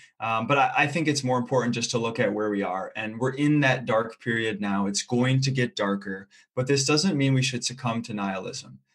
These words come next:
It means that there are greater days ahead, and what we do today matters. And these fourth turnings, they don't always end up in, uh, a triumphant victory. Sometimes they're kind of tragic, like the end of the Civil War.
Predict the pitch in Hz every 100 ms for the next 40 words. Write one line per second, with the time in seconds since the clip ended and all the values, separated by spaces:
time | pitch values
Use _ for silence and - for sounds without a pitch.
0 | _ 127 120 139 147 139 131 123 - -
1 | _ - 123 113 127 143 123 123 127 131
2 | 120 120 123 123 107 98 101 104 110 117
3 | 120 143 123 123 120 123 107 104 101 92
4 | 90 82 78 - - _ _ - 113 110
5 | 107 - 131 135 135 156 170 - 151 139
6 | 127 123 156 180 - 131 143 131 131 -
7 | 113 110 123 - 113 107 104 - _ 110
8 | 98 - - - 113 120 120 127 98 101
9 | 101 147 156 180 151 151 170 160 151 147
10 | 139 135 - 127 131 104 - - 107 101
11 | - 104 110 117 104 - 107 101 98 101
12 | - -